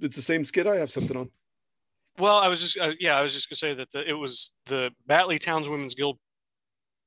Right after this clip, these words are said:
Speaker 2: presents the first heart transplant,
Speaker 1: <laughs>
Speaker 2: but it's, it, it, it's, but they wind up doing the same thing that they did in the other Batley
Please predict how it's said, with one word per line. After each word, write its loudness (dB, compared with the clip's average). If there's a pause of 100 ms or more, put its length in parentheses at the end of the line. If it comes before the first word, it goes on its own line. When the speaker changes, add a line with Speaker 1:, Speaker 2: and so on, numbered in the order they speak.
(160)
Speaker 2:
presents -4
the -18
first -4
heart -2
transplant, -10 (220)
Speaker 1:
<laughs> 0
Speaker 2:
but 6 (220)
it's, 2
it, 0 (220)
it, 2
it's, 0 (180)
but 2
they 2
wind 6
up -2
doing 4
the -2
same 0
thing 0
that -6
they -4
did -2
in -4
the -4
other -2
Batley -4